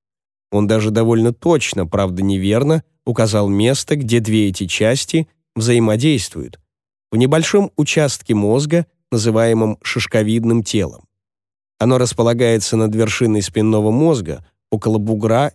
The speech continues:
известного как таламус, отдела мозга, помогающего, как нам теперь известно, согласовывать между собой чувства.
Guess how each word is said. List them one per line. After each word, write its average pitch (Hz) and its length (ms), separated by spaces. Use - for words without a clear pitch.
известного 110 640
как 104 240
таламус, 123 640
отдела 107 420
мозга, 117 560
помогающего, 117 720
как 110 220
нам 110 120
теперь 107 340
известно, 151 520
согласовывать 160 800
между 117 300
собой 123 320
чувства. - 580